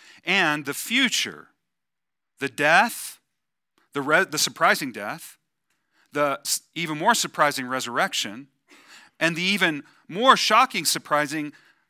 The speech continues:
ascension of our Lord. Now, we live in the after of that. After a long period of silence, God broke into history in unforeseen, unprecedented ways. Those who are leaning in, they're called anticipators,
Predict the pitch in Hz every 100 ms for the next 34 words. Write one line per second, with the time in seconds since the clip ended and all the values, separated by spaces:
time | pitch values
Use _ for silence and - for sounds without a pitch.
0 | _ _ - 135 - 233 262 - 110 107
1 | - 143 147 147 147 175 190 92 - _
2 | _ _ _ _ _ 123 127 214 180 151
3 | 151 156 180 175 135 101 95 78 - _
4 | _ _ _ _ _ _ _ _ _ _
5 | _ - 135 - 147 147 175 220 - 220
6 | 226 220 - 165 160 165 156 - 156 151
7 | - - - - 143 170 208 240 226 170
8 | 208 - 196 196 202 196 - - - 156
9 | 147 156 185 226 226 220 208 - 185 185
10 | 180 160 180 208 - - 190 - 180 180
11 | 165 139 165 151 104 82 - - - -
12 | - 127 175 226 262 - 240 214 185 -
13 | - 156 165 220 220 202 202 170 160 170
14 | - 196 185 - 175 160 - 254 - -
15 | 196 156 127 92 85 -